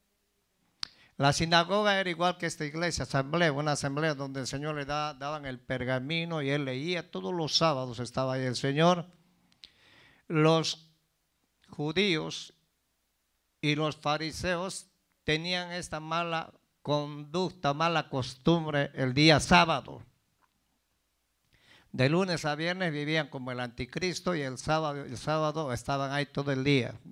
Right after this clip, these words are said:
san-, santificándose.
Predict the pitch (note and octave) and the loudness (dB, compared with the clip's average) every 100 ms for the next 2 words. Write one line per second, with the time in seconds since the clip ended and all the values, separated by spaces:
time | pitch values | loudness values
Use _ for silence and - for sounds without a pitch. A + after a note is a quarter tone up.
0 | - - _ _ _ _ _ _ _ _ | -20 -20 _ _ _ _ _ _ _ _
1 | _ _ _ _ _ - C3 B2+ - _ | _ _ _ _ _ -6 -4 -4 -8 _
2 | _ - C3+ C3+ C3 C3+ B2 C3+ - E3+ | _ -2 2 2 0 -2 -2 0 4 4
3 | E3+ D3 A#2 - A#2 - | 4 -6 -10 -12 -14 -16